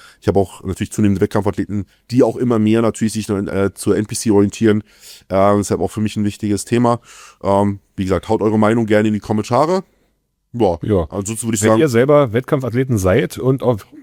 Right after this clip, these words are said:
Speaker 2: schon an Amateurwettkämpfen teilgenommen habt, sei es bei der N P C, sei es bei anderen
Speaker 1: Mhm.
Speaker 2: Verbänden, schreibt doch gerne mal eure Erfahrung von diesen Wettkämpfen
Speaker 1: Genau.
Speaker 2: in die Kommentare.
Speaker 1: Ja.
Speaker 2: Es werden ja sicherlich einige schon aufgrund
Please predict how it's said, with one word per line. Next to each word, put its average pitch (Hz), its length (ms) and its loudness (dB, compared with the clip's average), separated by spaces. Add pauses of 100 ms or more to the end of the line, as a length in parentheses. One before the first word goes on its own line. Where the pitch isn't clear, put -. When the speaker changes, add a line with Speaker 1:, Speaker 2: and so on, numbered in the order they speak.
(140)
Speaker 2:
schon 135 240 -6
an 107 240 -4
Amateurwettkämpfen 123 760 0
teilgenommen 135 440 0
habt, 127 220 2
sei 95 100 4
es 120 100 2
bei 117 100 2
der 107 100 4
N 107 40 -2
P 110 120 0
C, 151 160 -2
sei 101 100 2
es 113 100 -2
bei - 120 -2
anderen 117 160 -4
Speaker 1:
Mhm. - 20 -10
Speaker 2:
Verbänden, 110 320 0 (220)
schreibt - 260 -2
doch 143 60 0
gerne 127 160 4
mal 147 100 2
eure 139 200 2
Erfahrung 156 600 -2
von 135 260 0
diesen 123 240 0
Wettkämpfen 101 500 -2 (200)
Speaker 1:
Genau. 120 240 4
Speaker 2:
in 113 80 2
die 107 80 4
Kommentare. 113 560 2 (180)
Speaker 1:
Ja. 92 180 0 (340)
Speaker 2:
Es - 180 -6
werden 131 140 4
ja 127 80 2
sicherlich 143 340 0
einige 139 320 0
schon 127 160 0
aufgrund 120 400 0